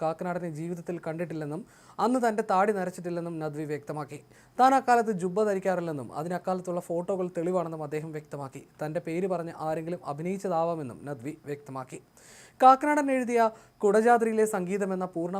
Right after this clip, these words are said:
പബ്ലിക്കേഷൻസ് പുറത്തിറക്കിയ പുസ്തകത്തെ ഉദ്ധരിച്ചായിരുന്നു നാസറിൻ്റെ വിവാദ പരാമർശം. ബസ്സിലുള്ള സ്ത്രീയോട് മോശമായി പെരുമാറിയെന്ന പുസ്തകത്തിലെ ഭാഗം വായിച്ചാണ് നദ്വിക്കെതിരെ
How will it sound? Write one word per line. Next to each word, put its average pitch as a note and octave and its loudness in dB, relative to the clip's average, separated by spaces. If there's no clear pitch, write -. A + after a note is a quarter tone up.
പബ്ലിക്കേഷൻസ് F3 -4
പുറത്തിറക്കിയ D#3+ -6
പുസ്തകത്തെ F3+ -4
ഉദ്ധരിച്ചായിരുന്നു D3+ -4
നാസറിൻ്റെ D3+ -6
വിവാദ D3+ -2
പരാമർശം. A#2+ -10
ബസ്സിലുള്ള C4 4
സ്ത്രീയോട് G#3+ 2
മോശമായി G3+ -2
പെരുമാറിയെന്ന F#3 -2
പുസ്തകത്തിലെ F3 -6
ഭാഗം E3 -2
വായിച്ചാണ് D3+ -4
നദ്വിക്കെതിരെ D#3 -4